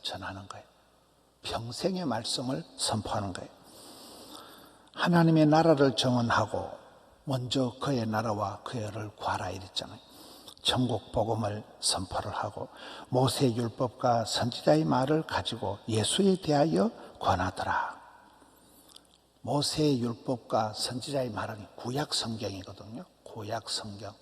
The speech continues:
오실 예수님, 신약 성경, 오신 예수님, 그 구약 성경을 가지고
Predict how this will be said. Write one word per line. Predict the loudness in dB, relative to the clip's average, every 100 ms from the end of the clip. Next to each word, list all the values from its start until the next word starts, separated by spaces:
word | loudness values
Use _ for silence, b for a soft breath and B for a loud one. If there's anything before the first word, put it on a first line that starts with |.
| B B B -8
오실 | -4 0 0 -2
예수님, | -4 -4 -4 -6 -10 -14 -20 _ B B B B
신약 | -4 -4 -6 -6
성경, | -6 -6 -10 -14 -16 B B B
오신 | -2 0 0 -2 -4
예수님, | -4 -4 -4 -10 -14 -20 B B B
그 | -6 -6
구약 | -4 -2 0 0 -4
성경을 | -4 -4 -4 -6 -6 -10 -10
가지고 | -12 -12 -16 -10 -10